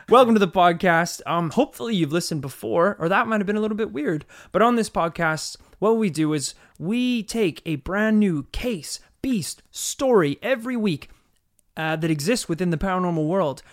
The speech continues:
and we will investigate it in an episode, and at the end, as professional paranormal investigators, we'll come to a conclusion as to whether or not it is true.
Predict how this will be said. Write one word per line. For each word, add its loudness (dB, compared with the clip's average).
and 0
we 0
will 0
investigate 2
it -2
in -2
an -2
episode, -4
and 0
at -2
the 0
end, 2
as 0
professional 0
paranormal 0
investigators, -2
we'll -4
come 2
to -2
a -2
conclusion 0
as -2
to -2
whether 2
or 2
not -2
it 0
is -6
true. 6